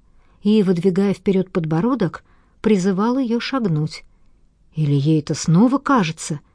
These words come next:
или она сходит с ума. Пора кончать с этим. Она набрала полную грудь воздуха,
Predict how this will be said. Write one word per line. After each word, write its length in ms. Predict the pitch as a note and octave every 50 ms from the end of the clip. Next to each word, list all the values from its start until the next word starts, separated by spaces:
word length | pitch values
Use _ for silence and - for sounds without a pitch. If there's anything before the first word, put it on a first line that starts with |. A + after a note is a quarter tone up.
| _ _ _ _ -
или 100 | A#3 B3
она 220 | C4 A#3+ B3 A#3+
сходит 320 | - - - C4 B3 A#3+ -
с 100 | - -
ума. 360 | C4+ A#3+ G3 D#3+ D3+ C#3 - _ _ _ _ _ _ _ _ _ _ _ _ _ _ _ _ -
Пора 240 | G3+ F#3 E3 D#3 C#3
кончать 540 | - E3 D3+ C#3+ C#3 - - D#3 C#3 -
с 100 | - -
этим. 340 | E3 D3 - - - - - - _ _ _ _ _ _ _ _ _ _ _ _ _ _ _ _ _ _ _
Она 220 | - E3 E3 E3+ E3
набрала 400 | E3 D#3 E3 E3 E3 E3 E3 D#3+
полную 400 | - - C4 C4 A#3 A3+ A3 G3+
грудь 280 | F#3 G#3+ A#3 - -
воздуха, 580 | F3+ F#3+ G3+ F#3+ E3 F3 F3 D#3+ - F#3 F3